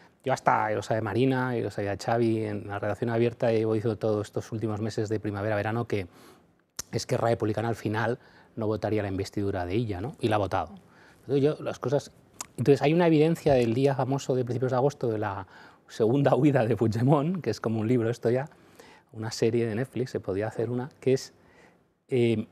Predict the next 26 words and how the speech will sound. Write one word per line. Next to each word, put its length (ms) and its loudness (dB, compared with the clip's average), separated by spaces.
él 140 8
depende 420 6
de 120 0
Pedro 280 0
Sánchez 500 -2
por 120 -2
una 420 2
carambola 540 2
que 120 -2
yo 80 0
creo 120 2
que 80 4
poca 220 0
gente 320 2
ha, 120 4
ha 200 -4
sido 260 -2
capaz 360 -2
de, 380 -2
de, 720 -4
de, 160 -2
de, 440 -4
por 120 -2
lo 80 2
menos 240 4
de, 380 4